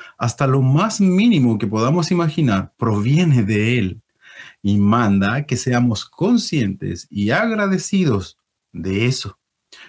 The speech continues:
Y muchas veces no lo somos, pero este texto de hoy nos recuerda que es su voluntad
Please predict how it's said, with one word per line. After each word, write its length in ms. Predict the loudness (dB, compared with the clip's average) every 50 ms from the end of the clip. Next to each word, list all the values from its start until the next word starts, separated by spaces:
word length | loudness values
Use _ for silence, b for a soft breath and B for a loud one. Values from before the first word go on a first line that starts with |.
| B B
Y 100 | -6 -2
muchas 340 | 0 0 0 0 0 0 2
veces 360 | 2 0 0 0 0 -2 0
no 200 | 2 2 2 2
lo 120 | 0 0 -2
somos, 540 | -2 -2 -2 0 0 0 0 -2 -4 -8 -16 -20 _ _ _ _ _
pero 200 | -12 -8 -6 -6
este 260 | -6 -4 -4 -6 -6
texto 580 | -4 -2 -2 -2 -2 -2 -6 -4 -2 -2 0 0
de 120 | 0 0
hoy 260 | 0 0 0 -2 -2
nos 180 | -2 -2 -2 -2
recuerda 680 | -4 -4 -6 -6 -4 -4 -4 -4 -4 -4 -6 -8 -10 -12 B B B B B -6
que 140 | -2 -2 -2
es 100 | -2 -2
su 280 | -4 -6 -4 -2 0
voluntad 600 | 0 2 2 0 0 0 -2 -2 -2 -2 -2 -2